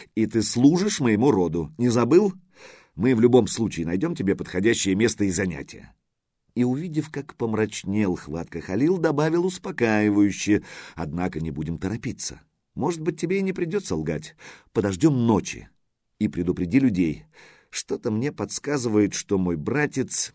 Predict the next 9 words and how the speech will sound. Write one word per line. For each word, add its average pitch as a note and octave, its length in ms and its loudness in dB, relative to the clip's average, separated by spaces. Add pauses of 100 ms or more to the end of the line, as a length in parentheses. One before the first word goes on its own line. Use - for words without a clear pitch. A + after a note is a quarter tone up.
(200)
непременно A#2+ 760 -2
объявится». D2+ 760 -8 (500)
Семья G#2+ 680 -2
Ахмеда G2+ 520 -2
Жонглёра D3 680 -2 (300)
собралась B2 540 -2
внутри F2+ 280 -4
фургона. E2 640 -6 (380)
Семья — F#2 640 -2